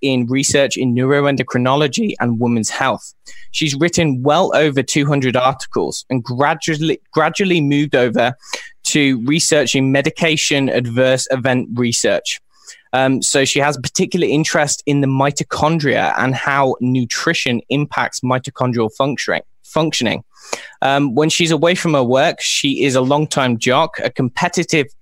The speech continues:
um, power lifter, and, uh, a part-time athlete. So, Chandler Mars, thank you very much for coming on the show. It's an absolute pleasure to have you on.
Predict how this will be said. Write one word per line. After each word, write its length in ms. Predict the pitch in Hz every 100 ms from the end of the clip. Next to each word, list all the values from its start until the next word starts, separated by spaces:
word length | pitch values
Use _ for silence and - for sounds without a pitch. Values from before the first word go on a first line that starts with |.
| _
um, 400 | 127 123 120 - -
power 360 | - 180 202
lifter, 540 | 139 117 - 113 123 - _ - - - -
and, 480 | 135 139 139 135 127 -
uh, 360 | 123 127 98 113
a 20 | -
part-time 420 | 139 - 123 113
athlete. 440 | 113 - 107 - - - - - - - -
So, 680 | - 156 151 151 156 147 - _ _
Chandler 440 | - - 180 208 202
Mars, 580 | 170 165 120 - - -
thank 380 | - 151 160 -
you 100 | 170
very 240 | 143 147
much 240 | 170 160 -
for 80 | 135
coming 300 | - 139 131
on 120 | 127
the 60 | 117
show. 340 | - 120 113
It's 180 | - -
an 80 | 123
absolute 480 | 131 - 135 117 - _
pleasure 380 | - 131 127 123
to 120 | 127
have 220 | 120 110
you 160 | 110 104
on. 200 | 107